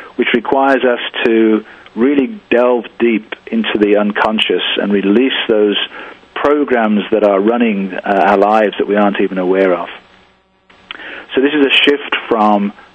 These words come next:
desire to devotion. Then we shift into the solar plexus chakra, which is all about separation.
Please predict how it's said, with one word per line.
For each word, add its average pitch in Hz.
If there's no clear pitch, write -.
desire 113
to 107
devotion. 98
Then 135
we 156
shift -
into 127
the 110
solar 143
plexus 120
chakra, 104
which 104
is 104
all 135
about 113
separation. 113